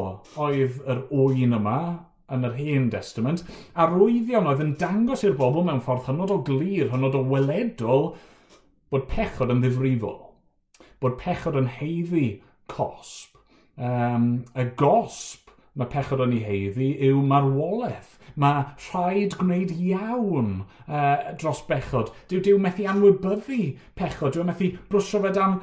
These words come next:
y carped a, a, a'i anghofio fe. Na, ma' pechod yn gorfod cael ei gosbi, a ma' Duw isie i'n pechod ni gael ei ddelio gyda fe er mwyn adfer ein perthynas ni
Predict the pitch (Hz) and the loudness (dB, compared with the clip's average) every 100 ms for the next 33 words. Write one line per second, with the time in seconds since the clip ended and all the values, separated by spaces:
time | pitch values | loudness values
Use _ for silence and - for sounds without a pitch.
0 | - 180 - - 226 - - 220 185 156 | -4 -8 -8 -10 -10 -10 -2 0 2 0
1 | 143 - - 165 165 170 170 165 - - | -2 -8 -8 -8 -6 -6 -6 -8 -14 -14
2 | - 180 185 180 208 214 233 254 214 127 | -10 -2 -2 0 -4 -2 -2 0 0 0
3 | - - 143 175 226 240 175 131 - - | -4 -12 -6 -4 -2 0 2 2 -2 -12
4 | 180 - 175 147 127 151 214 262 254 - | -10 -6 -2 -2 -2 -4 -4 -2 -4 -4
5 | 180 147 135 - - - 104 131 139 170 | -4 -2 -2 -2 -10 -10 -4 -4 -2 -4
6 | 175 - 226 - - 277 202 127 - - | -4 -8 -8 -8 -6 -2 -2 -2 -10 -12
7 | 175 160 - 196 - 220 214 175 160 165 | -6 -6 -6 -10 -6 -4 -4 -6 -4 -2
8 | 160 139 156 175 240 254 196 135 131 143 | -2 -2 -2 0 0 0 -2 0 0 2
9 | 196 - 143 180 180 175 170 190 196 208 | -2 -6 -4 -2 2 0 0 -2 -4 0
10 | 202 196 180 170 - 190 208 262 254 - | 2 2 0 -4 -4 -4 -2 -2 -4 -4
11 | 185 135 | -2 -2